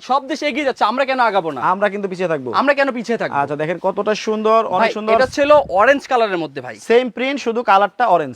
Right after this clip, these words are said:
Speaker 1: কালারটা অরেঞ্জ। Even কি একটু ভাই ফিটনেসটা একটু দেখেন, একটু কাছে আসেন।
Speaker 2: দেখি একটু কত মোটা।
Speaker 1: দেখেন, একটু দেখেন।
Speaker 2: আচ্ছা, এই দেখেন।
Speaker 1: কতটা মোটা।
Speaker 2: অনেক মোটা।
Speaker 1: আর সেলাই কোয়ালিটি দেখেন কতটা সুন্দর করে সেলাই
Speaker 2: হুম,
Speaker 1: করা
Speaker 2: এবং
Speaker 1: হয়েছে।
Speaker 2: সেলাইটা কিন্তু
Speaker 1: এটা হচ্ছে হান্ড্রেড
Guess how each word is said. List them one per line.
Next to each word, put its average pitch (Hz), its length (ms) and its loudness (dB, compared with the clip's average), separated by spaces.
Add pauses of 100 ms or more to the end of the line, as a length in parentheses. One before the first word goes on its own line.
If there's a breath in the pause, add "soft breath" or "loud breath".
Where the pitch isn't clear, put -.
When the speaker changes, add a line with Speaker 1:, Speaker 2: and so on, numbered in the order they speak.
(180)
Speaker 1:
কালারটা 214 320 0
অরেঞ্জ। 196 320 0
Even 226 220 -6
কি 277 80 -6
একটু 254 160 -8
ভাই 226 140 2 (100)
ফিটনেসটা 247 380 -4
একটু 233 120 -10
দেখেন, 208 260 -6
একটু - 160 -16
কাছে - 260 -4
আসেন। 190 140 0
Speaker 2:
দেখি 202 140 -2
একটু 208 140 -2
কত 202 200 -2
মোটা। 202 360 0 (140)
Speaker 1:
দেখেন, 208 280 -2
একটু 208 280 -12
দেখেন। 180 280 -8
Speaker 2:
আচ্ছা, 131 200 -6
এই 151 120 2
দেখেন। 143 300 -2
Speaker 1:
কতটা 208 300 -4
মোটা। 139 340 -8
Speaker 2:
অনেক 156 400 -4
মোটা। 123 300 -4 (220 soft breath)
Speaker 1:
আর 185 140 2
সেলাই 240 300 0
কোয়ালিটি 220 380 0
দেখেন 208 220 -6
কতটা 190 240 -14
সুন্দর 226 360 -12
করে 202 140 -10
সেলাই 175 240 -8
Speaker 2:
হুম, - 80 -10
Speaker 1:
করা 143 100 -4
Speaker 2:
এবং 165 220 0
Speaker 1:
হয়েছে। 180 160 -6
Speaker 2:
সেলাইটা 180 360 0
কিন্তু 185 240 -4
Speaker 1:
এটা 233 100 4
হচ্ছে 254 200 -2
হান্ড্রেড 214 540 -2